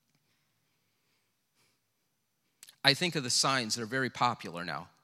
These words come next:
You know, Sophie's gonna be getting married. You may have gotten one of these signs already.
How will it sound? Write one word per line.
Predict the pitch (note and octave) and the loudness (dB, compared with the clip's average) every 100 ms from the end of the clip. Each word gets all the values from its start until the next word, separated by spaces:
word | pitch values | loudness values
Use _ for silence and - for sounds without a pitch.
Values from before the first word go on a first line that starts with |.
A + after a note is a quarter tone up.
| _ - | _ -14
You | A2+ | -2
know, | |
Sophie's | - C3 B2+ C#3 | 2 2 2 2
gonna | - C3+ | 2 2
be | B2 | 0
getting | B2+ B2 | -2 -2
married. | A#2+ B2+ B2+ A#2+ | 0 2 2 2
You | A#2+ | 2
may | A#2+ | 2
have | G2+ | 4
gotten | B2+ B2+ G#2+ | 6 6 4
one | A2 | 0
of | G#2 | 2
these | G#2 | 4
signs | - A#2 A2 A2+ | 4 4 0 0
already. | A2+ A2 F2 F2+ | 0 0 -2 -4